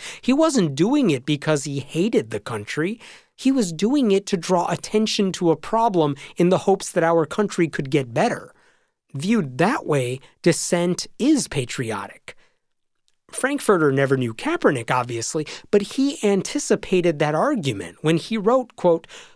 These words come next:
"We might be tempted to say that the deepest patriotism is best engendered by giving unfettered scope to the most crotchety beliefs.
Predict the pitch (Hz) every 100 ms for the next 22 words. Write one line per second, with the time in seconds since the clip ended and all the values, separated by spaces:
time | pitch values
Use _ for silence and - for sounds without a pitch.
0 | - 175 302 330 339 - 196 - - 240
1 | 277 202 151 - 143 - 196 190 139 135
2 | 135 147 131 131 - 240 247 160 - -
3 | 220 214 165 131 123 139 117 123 127 156
4 | 143 123 120 185 - - 151 127 156 208
5 | 139 104 104 - - - 165 143 156 147
6 | 139 139 - 240 269 - 208 220 208 165
7 | - 175 170 170 - 147 139 143 135 -
8 | - - 196 196 - 165 147 123 135 131
9 | - - -